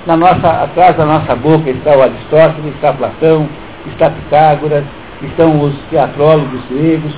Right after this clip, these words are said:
tudo isso ficou aí, sobreviveu na nossa própria vida, sem que nós não tenhamos consciência disso.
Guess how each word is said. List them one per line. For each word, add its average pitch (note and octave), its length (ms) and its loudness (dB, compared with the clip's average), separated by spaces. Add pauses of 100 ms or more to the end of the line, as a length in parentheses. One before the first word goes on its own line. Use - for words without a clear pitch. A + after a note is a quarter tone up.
tudo A#3+ 300 -8
isso B3 240 -10 (540)
ficou G3+ 340 0
aí, F#3 340 2
sobreviveu D#3+ 680 -2 (500)
na D#3 120 0
nossa D#3 300 0
própria D3 360 0
vida, B2+ 360 -8 (180)
sem E3+ 100 0
que E3 120 -8
nós D#3 240 0 (300)
não E3 340 -2 (220)
tenhamos E3+ 480 -4 (560)
consciência F3 580 -4
disso. - 280 -14